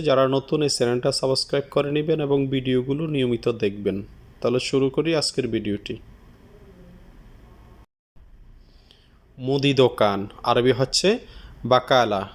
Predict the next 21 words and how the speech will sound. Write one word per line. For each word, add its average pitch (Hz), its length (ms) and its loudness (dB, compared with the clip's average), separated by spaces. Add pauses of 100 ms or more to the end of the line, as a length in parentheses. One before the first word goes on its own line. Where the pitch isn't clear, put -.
(520)
বাকালা 110 640 2 (280)
অর্থাৎ 120 380 0
মুদি 143 260 0
দোকান, 117 400 2 (600)
মাংসের 131 540 4
দোকান, 113 360 0 (180)
মালহামা, 123 600 0 (840)
মালহামা, 117 560 0 (280)
মাংসের 123 480 0
দোকান। 92 320 -4 (680)
কসাইঘর, 120 680 2 (120)
যেখানে 127 360 0 (120)
ছাগল 120 440 0
অথবা 117 300 2 (120)
গরু 120 320 2 (580)
এবং 117 360 4 (200)
উট 143 320 2 (280)
জবাই 120 380 4
করা 101 280 2
হয়, 110 240 4 (100)
তাকে 113 280 0